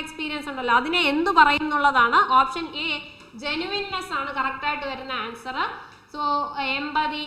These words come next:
എന്തായാലും ട്രസ്റ്റും intimacy അല്ല. ആദ്യം തന്നെ നമുക്കത് എലിമിനേറ്റ് ചെയ്യാം.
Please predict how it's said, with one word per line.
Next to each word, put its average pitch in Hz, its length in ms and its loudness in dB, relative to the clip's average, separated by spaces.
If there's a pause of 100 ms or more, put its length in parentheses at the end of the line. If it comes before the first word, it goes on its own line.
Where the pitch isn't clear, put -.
(100)
എന്തായാലും 339 640 4
ട്രസ്റ്റും 320 360 0
intimacy 320 460 0
അല്ല. 262 220 2
ആദ്യം 285 440 8
തന്നെ 285 140 -6
നമുക്കത് 269 360 -6
എലിമിനേറ്റ് 269 520 -8
ചെയ്യാം. 254 300 -6